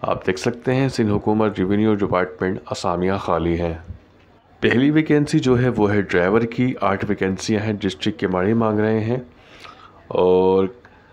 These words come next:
तजर्बा तालीम के अंदर कार, एचटीवी, एलटीवी लाइसेंस, बमा बतौर ड्राइविंग कम से कम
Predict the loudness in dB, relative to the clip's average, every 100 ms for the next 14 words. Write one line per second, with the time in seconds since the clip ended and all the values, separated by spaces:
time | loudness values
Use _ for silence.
0 | -20 -18 -20 -18 -4 0 2 2 2 2
1 | 0 0 0 0 -2 -2 0 0 0 -2
2 | -4 0 2 2 -2 -10 -20 -20 -20 -20
3 | -20 -20 _ _ -6 -4 -4 -4 -2 2
4 | 2 2 0 0 0 0 2 2 -2 -2
5 | -2 -2 -4 -4 -2 -2 -2 -2 -2 0
6 | -2 -2 -6 -6 -6 -4